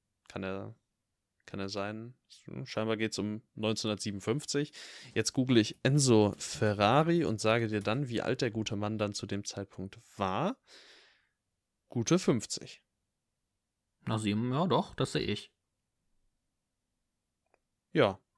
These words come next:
Speaker 1: das ist doch dann gut. Ne, gute sechzig war er dann schon.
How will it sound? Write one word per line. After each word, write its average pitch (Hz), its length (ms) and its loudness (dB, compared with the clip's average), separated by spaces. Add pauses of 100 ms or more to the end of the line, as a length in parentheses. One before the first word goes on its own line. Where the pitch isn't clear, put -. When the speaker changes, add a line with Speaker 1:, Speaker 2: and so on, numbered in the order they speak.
(160)
Speaker 1:
das 107 180 -4
ist - 200 -8
doch 139 240 -4
dann 135 540 -6 (320)
gut. - 260 -8 (140)
Ne, 127 140 0
gute 120 220 -2
sechzig 110 480 -2
war 92 120 -4
er 92 60 -6
dann 90 180 -8
schon. - 260 -12